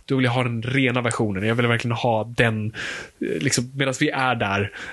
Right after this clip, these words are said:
Men, men samtidigt, då uppoff-, uppoffrar jag framtiden för vad liksom det kanske kommer betyda framtida generationer, och det gör en utdaterad. Så att, eh, det, det är väl ett, ett pris jag får, eh, vi, vi får ta. Men, eh,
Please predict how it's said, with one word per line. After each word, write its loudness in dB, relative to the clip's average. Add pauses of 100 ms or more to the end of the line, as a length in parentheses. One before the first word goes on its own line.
(120)
Men, 0
men 2
samtidigt, 0
då 2
uppoff-, -2
uppoffrar 0
jag 2
framtiden 0 (960)
för 0
vad 2
liksom -2
det -2
kanske 0
kommer 0
betyda 0
framtida 2
generationer, -2
och -2
det -2
gör 2
en 2
utdaterad. 2 (520)
Så 2
att, 0
eh, 2
det, 0
det -2
är 2
väl 2
ett, -2
ett -2
pris 2
jag 0
får, -2
eh, 2
vi, 2
vi 0
får 2
ta. 0 (180)
Men, 2
eh, 4